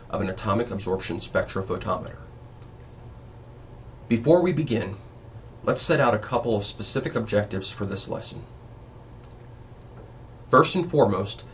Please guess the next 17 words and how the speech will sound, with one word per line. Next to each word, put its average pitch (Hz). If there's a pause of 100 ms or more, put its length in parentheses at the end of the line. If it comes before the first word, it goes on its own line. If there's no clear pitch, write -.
(120)
it 107
is 110
important 110
that 107
you 113
be 107
able 110
to -
recognize 101
an 101
atomic 110
absorption 107
spectrometer 101
when 101
you 101
see 139
one. -